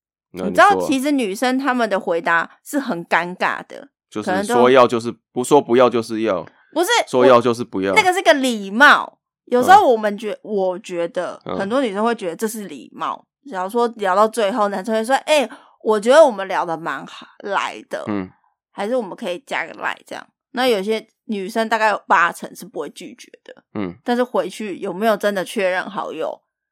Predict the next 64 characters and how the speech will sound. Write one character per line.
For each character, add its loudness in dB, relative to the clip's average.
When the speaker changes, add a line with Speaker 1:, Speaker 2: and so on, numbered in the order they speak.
Speaker 2:
愿 -6
意 -10
跟 -4
你 -12
聊 -12
是 -12
两 -16
回 -20
事。 -18
Speaker 1:
没 -6
有 0
啦， 0
应 -8
该 -2
都 -2
确 -6
认 -2
好， -4
只 -16
是 -10
可 -14
能 -8
会 -6
不 -6
会 -4
深 -8
聊 -12
是 -16
一 -14
回 -20
事。 -20
Speaker 2:
就 -10
礼 -10
貌 0
性 -8
回 -2
答， 0
Speaker 1:
对， 2
礼 -
貌 -
回 -2
答， 2
Speaker 2:
嗯， 2
嗯， -8
Speaker 1:
嗯， -
嗯， -8
Speaker 2:
好 2
哦。 6
Speaker 1:
好， 12
然 12
后 4
就 -2
让， 2
让 -4
你 -10
结， -10
结 -4
局 -14
那 -6
种 -10
句 -8
点 -12
这 -16
样。 -14